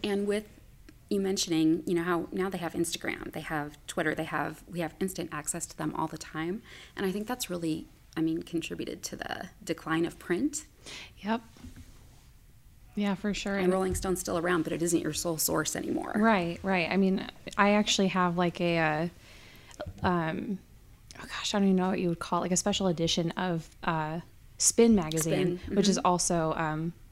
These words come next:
Speaker 2: like, a music magazine, and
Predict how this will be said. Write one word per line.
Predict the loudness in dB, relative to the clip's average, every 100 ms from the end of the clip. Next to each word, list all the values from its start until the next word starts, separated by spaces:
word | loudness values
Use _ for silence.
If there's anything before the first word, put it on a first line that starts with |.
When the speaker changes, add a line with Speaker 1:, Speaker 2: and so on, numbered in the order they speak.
| -8 -6
Speaker 2:
like, | -4 -4
a | -2
music | 0 0 0 -2
magazine, | -2 -2 -4 -4 -4 -6 -8 -16 -20 -10 -2
and | 0 0 0 -2